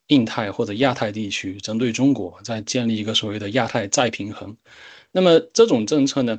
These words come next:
它的一个前提是他认为中东的干预跟乌克兰，美国在乌克兰的过度参与啊，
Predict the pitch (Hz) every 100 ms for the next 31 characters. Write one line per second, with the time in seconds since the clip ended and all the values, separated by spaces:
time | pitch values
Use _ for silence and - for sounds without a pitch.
0 | - - 160 127 120 120 - 127 117 110
1 | 120 110 135 151 117 113 160 165 170 175
2 | 156 104 98 117 127 143 110 117 123 139
3 | 143 - 135 95 101 104 98 110 131 123
4 | 127 123 101 107 - 127 120 107 - -
5 | 110 131 110 98